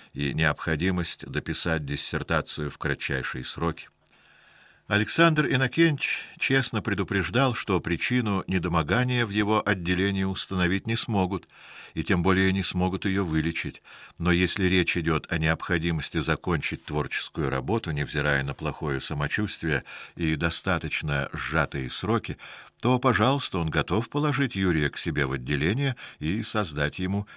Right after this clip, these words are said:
максимально благоприятные условия для интеллектуального труда. У него, у Александра Иннокентьевича, разработана собственная оригинальная методика психотерапевтического стимулирования творчества и интеллектуального труда,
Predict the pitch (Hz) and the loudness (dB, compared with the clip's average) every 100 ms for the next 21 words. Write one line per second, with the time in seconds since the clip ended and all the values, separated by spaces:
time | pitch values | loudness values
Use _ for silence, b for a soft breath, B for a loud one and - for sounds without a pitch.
0 | B 90 - 90 76 78 82 85 90 87 | B -4 -2 0 2 2 0 -2 -4 -4
1 | 87 76 78 - 85 85 - 80 76 85 | -2 0 -2 -2 -2 -2 -2 -2 0 0
2 | 73 73 78 87 82 85 82 - 82 67 | 0 -2 -2 -2 -4 -2 -4 -2 -2 -2
3 | 69 71 76 - 85 69 69 - _ _ | -2 -4 -4 -6 -8 -2 -4 -4 _ _
4 | _ B B B B B B B 92 95 | _ B B B B B B B 2 4
5 | 101 160 165 - - 82 80 - 90 82 | 6 6 6 2 -2 0 2 0 0 0
6 | 73 82 78 80 - 65 64 - - _ | 0 0 0 0 -2 -4 -4 -8 -10 _
7 | B B B 76 73 80 78 143 143 139 | B B B -6 0 2 2 0 2 0
8 | 127 - 127 - - 120 117 113 110 95 | 0 0 0 -2 -4 -2 0 0 0 0
9 | 87 80 87 113 107 98 90 85 - 113 | 0 2 2 2 2 2 4 2 2 0
10 | 110 113 110 104 B B B - - 117 | 0 -2 0 0 B B B -10 0 2
11 | 127 - 117 104 95 - 87 - 110 - | 2 0 -2 0 -2 -2 -6 -4 -4 -4
12 | 98 - 95 92 - 98 95 87 104 95 | -8 -6 -2 -2 -2 0 2 2 2 2
13 | 92 90 - 78 87 98 - 107 - 113 | 2 0 0 0 0 0 -4 -6 -4 0
14 | 117 - 98 95 95 92 90 - 98 92 | 0 0 -2 -2 -2 0 -2 0 0 0
15 | 92 98 104 107 90 | -2 -4 -4 -2 0